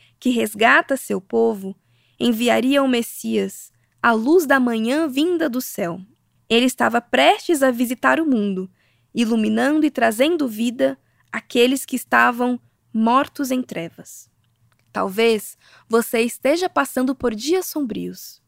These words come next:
Infelizmente, experimentamos momentos assim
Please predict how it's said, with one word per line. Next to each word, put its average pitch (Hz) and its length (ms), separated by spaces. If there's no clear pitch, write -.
Infelizmente, 220 1040
experimentamos 240 920
momentos 254 580
assim 240 480